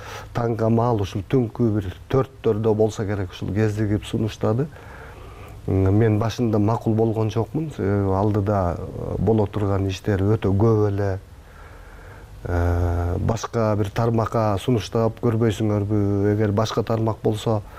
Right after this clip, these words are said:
иштегенге макул болом, бирок башкы прокуратуранын алдыдагы жанагынын баарын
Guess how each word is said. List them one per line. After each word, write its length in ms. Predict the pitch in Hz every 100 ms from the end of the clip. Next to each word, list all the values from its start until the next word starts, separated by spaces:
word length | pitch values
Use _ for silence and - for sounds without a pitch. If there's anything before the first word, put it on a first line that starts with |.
| - - - - -
иштегенге 840 | 98 - 117 107 110 104 113 104
макул 340 | 92 120 - 117
болом, 460 | 113 110 107 107 104
бирок 220 | 113 101
башкы 340 | 110 110 - 110
прокуратуранын 840 | 120 107 113 107 120 113 110 107
алдыдагы 600 | 107 113 110 110 107 110
жанагынын 560 | 107 110 107 107 107 104
баарын 460 | 107 107 104 101